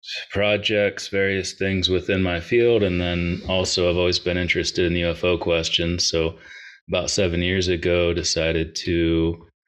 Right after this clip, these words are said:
start working on a, a bigger project and, and put together something centering around this time travel model and what I refer to as the extratempestrial model. Just, um, whether these,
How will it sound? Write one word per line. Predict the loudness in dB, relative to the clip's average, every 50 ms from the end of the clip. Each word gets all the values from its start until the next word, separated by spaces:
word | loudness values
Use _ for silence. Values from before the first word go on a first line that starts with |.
| _ _ -12
start | -4 0 2 2 4 4
working | 4 2 2 0 0 0 0
on | 0 0 0 0 -2 -2 -2 -2
a, | -4
a |
bigger | -2 0 0 2 2 0 0 -2
project | -2 -2 0 0 0 0 0 0 0 0 -2 -2 -4
and, | -4 -4 -4 -4 -4 -4
and | -4 -4 -2
put | -2 -4 -2 -2
together | -2 0 0 2 2 0 0
something | -2 -2 -2 -2 -4 -4 -4 -4 -2 -2
centering | -2 -2 -2 0 0 -2 -2 -2
around | -2 -2 -2 -2 -2
this | -2 -2 -2 -4
time | -4 -2 -2 -2 0
travel | 0 0 0 0 -2 -2 -2
model | -2 -2 -2 0 0 0 0 0 -2
and | -4 -6 -10 -16 -20 -20 -20 -20 -20 _
what | -4 -2 0
I | 0
refer | 0 0 0 0 0
to | 0 0 2 2 2
as | 2 0 0 -2
the | -2 0 0 2
extratempestrial | 0 0 -2 -2 -2 -2 -2 -2 -2 -2 -2 0 0 0 0 0 0 0 0 2 2 0 0
model. | 0 0 0 0 0 -2 -2 -4 -6 _ _ _ _ _ _ _ _ _ _ -6
Just, | -4 -4 -2 -4 -4 -2 0
um, | 0 2 2 0 0 -2 -4 -6 -8 -10 -14 -20 -20 _ _ _ _ _ _ _
whether | -2 0 0 2 2 2 2 2 2 0 0 -2 -2
these, | -2 -2 0 0 0 0 0 0 0 -2 -4 -4 -6 -8 -12